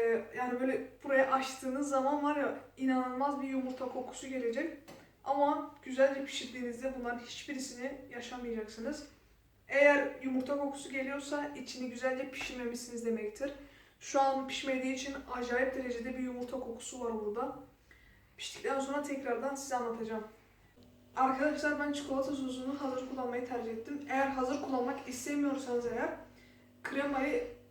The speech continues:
kaynatırsınız. Kaynattığınız kremanın üzerine şeker ekleyip, e, çikolata dökersiniz.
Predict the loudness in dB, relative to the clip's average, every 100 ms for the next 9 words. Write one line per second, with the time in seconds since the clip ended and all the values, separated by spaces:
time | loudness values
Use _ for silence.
0 | -6 0 0 0 0 -2 -2 0 -2 -4
1 | -10 -4 0 2 0 -4 -6 -4 -4 -2
2 | -4 -2 -2 0 -2 -2 -4 -2 0 0
3 | -2 -4 -4 -4 -8 -18 -20 -20 -20 -20
4 | -8 -2 0 0 -4 -2 -2 0 -2 0
5 | -2 -4 -8 -6 -6 -6 -10